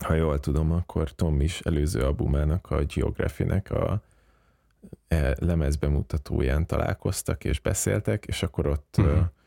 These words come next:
Speaker 1: mentek le, tehát ott beszélték meg akkor, hogy jó, oké, izé, lemegyünk, én, nekem tetszik, amit te csinálsz, nekem meg, amit te csinálsz, és akkor így lemegyünk, zenélünk egyet, de hogy ilyen no pressure, csak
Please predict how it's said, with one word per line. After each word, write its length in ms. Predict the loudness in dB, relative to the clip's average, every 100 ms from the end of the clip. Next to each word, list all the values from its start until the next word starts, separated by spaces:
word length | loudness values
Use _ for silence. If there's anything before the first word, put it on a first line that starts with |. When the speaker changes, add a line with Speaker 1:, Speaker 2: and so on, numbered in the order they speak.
| _ _ _
Speaker 1:
mentek 420 | 0 2 2 0 0
le, 80 | 0 0
tehát 300 | -2 -2 0
ott 100 | 0
beszélték 500 | 0 0 0 0 0
meg 160 | 2
akkor, 340 | 0 -2 -2 -2
hogy 180 | -4 -2
jó, 260 | 0 -2 -4
oké, 480 | -6 -2 0 0 -2
izé, 400 | -2 0 0 0
lemegyünk, 680 | 0 0 0 0 -2 -2 -4 _
én, 280 | -6 0 0 -2 -6
nekem 320 | -2 -2 0 0
tetszik, 320 | -2 -4 -2
amit 140 | -2
te 120 | 0 -4
csinálsz, 560 | 0 0 0 -2 -6
nekem 340 | -4 -4 -2 -2
meg, 160 | -2
amit 220 | -2 -4 -8 _ _
te 120 | -4
csinálsz, 500 | -2 0 0 0 -2
és 160 | -6 -6
akkor 260 | -4 -2
így 80 | 0
lemegyünk, 580 | 0 0 0 -2 -4 -6 _ -20 -20 -20 _ _
zenélünk 580 | -2 0 2 2 0 0
egyet, 340 | 0 0 0 0
de 100 | 0
hogy 200 | 0 2
ilyen 220 | 2 2
no 240 | 2 0
pressure, 500 | 0 -2 -2 -2 -2
csak 400 | -2 -2 -2 -2